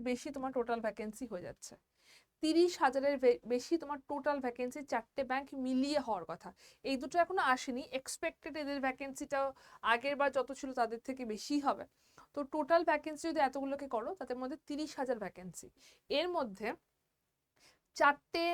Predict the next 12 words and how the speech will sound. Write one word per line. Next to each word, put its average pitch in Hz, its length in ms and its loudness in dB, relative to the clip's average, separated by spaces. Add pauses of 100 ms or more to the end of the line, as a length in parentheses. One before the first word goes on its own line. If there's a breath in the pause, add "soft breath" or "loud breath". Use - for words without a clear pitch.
(160)
যে 339 80 0 (120)
পরীক্ষা 302 320 -2 (100)
দেখতে 269 260 -8
পাচ্ছ, - 200 -6 (140)
এই 277 140 -10
চারটে 240 260 0 (100)
পরীক্ষায় 302 400 0 (100)
বাংলা 240 340 2
ভাষায় 269 300 -2
দেওয়া 185 240 -8
যায়, - 140 -18 (480 soft breath)
এই 262 60 -4